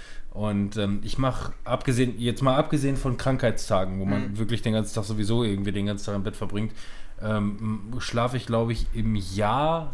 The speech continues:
Speaker 1: nicht häufig, ma-, also mach ich im Jahr nicht häufiger als fünf bis zehn Mal Mittagsschlaf. Maximal.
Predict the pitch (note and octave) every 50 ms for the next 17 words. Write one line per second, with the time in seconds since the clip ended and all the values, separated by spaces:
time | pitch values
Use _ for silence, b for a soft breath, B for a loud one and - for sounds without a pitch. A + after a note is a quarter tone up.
0 | B2+ A2+ A2 A#2+ C3 B2 - - - A#2+ B2+ C3+ C3+ - - - A2+ A#2 A#2 G#2+
1 | B2+ B2 B2 B2 B2+ B2+ B2+ - B2 A2 G#2+ G2+ A2 A2 A#2+ C3 C3+ B2+ B2+ C#3
2 | C#3 - - - B2+ C3+ C3 - B2 - A2 G#2+ A2 A2 A2 - - B2+ A#2+ A2+
3 | - - - - - - A#2+ A#2 A#2 A2 G#2 G#2 A#2 A2+ A2 F#2 - - F#2 F2
4 | F2 - - - - - - - G#2+ A2 A2+ - - - A2+ G2+ G2+ G2+ G#2 G#2
5 | F2